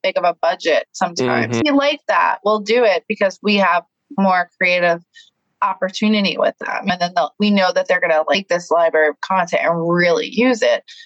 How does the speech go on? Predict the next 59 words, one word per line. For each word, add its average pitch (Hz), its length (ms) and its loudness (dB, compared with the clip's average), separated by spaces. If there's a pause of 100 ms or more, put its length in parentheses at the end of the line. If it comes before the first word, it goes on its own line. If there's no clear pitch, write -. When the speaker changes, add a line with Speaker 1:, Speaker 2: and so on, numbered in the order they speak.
(180)
Speaker 1:
But 202 100 -2
then 208 220 2
when 202 100 0
we're 196 140 2
going 185 240 2
to 175 60 -2
the 180 180 -2
bigger 311 240 0
brands, 196 720 0
like, 196 260 2
maybe 196 240 2
a 185 80 2
couple 202 340 -2
of 170 140 0
photos 165 380 2
are 151 140 0
used. - 580 -4
So 196 180 0
we're 208 100 -2
Speaker 2:
Yeah. 294 140 -2
Speaker 1:
trying 277 180 0
to 277 80 -6
get 220 120 2 (100)
past 202 320 0
that. 185 320 2
And 202 180 -4
something 277 440 -4
else 226 320 0
that 208 160 0
we're 208 140 0
doing 196 400 0
that - 160 0
we 185 120 -4
really 185 220 0
didn't 170 140 -2
get - 80 0
to 196 100 -12
talk 214 300 -2
about 185 280 0
yet, 156 260 2
which 190 160 -4 (120)
I 190 260 0 (160)
totally 190 240 2
think 180 160 -2
is 180 140 -2
a 180 80 4
new 180 240 -2
way 170 240 0
of 170 100 0 (340)
marketing, 175 600 -2
that 175 100 0
I 180 120 0
believe 233 420 0 (160)
in 196 100 -2
the 196 120 0
power, 170 400 2 (100)
the 190 80 -10
same 208 240 -4
way 190 360 0